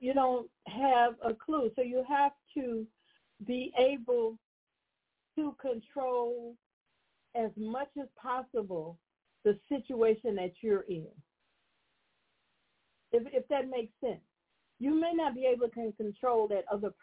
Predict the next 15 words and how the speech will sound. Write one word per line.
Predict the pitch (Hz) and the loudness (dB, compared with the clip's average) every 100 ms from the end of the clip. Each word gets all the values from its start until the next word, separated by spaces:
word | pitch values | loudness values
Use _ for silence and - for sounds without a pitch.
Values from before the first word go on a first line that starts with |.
| - | -4
person, | 247 247 - 123 - 170 _ _ _ _ _ _ _ _ | -2 -2 -2 -10 -10 -20 _ _ _ _ _ _ _ _
but | - 247 | 0 0
you | 294 | 0
can | 269 233 220 | -2 -2 -2
control | 233 220 - - 294 277 277 269 254 262 - _ _ - _ _ _ _ - | -4 -4 -6 -2 0 2 0 -2 -10 -16 -20 _ _ -20 _ _ _ _ -4
<clears throat> | |
to | 294 330 349 349 302 - 330 269 226 | 0 2 4 4 2 0 -2 2 0
a | 208 202 190 | 0 -4 -4
great | - 220 262 330 - | -6 2 2 2 -4
degree | 202 220 185 208 170 - - 214 | -8 -6 -2 -2 -2 -10 -12 -4
the | 226 - | -4 -2
situation | 294 - 254 247 233 240 196 | -4 -4 0 0 0 -4 -6
that | 185 190 | -6 -8
you're | 233 233 | -6 -4
in | 185 160 | -4 -10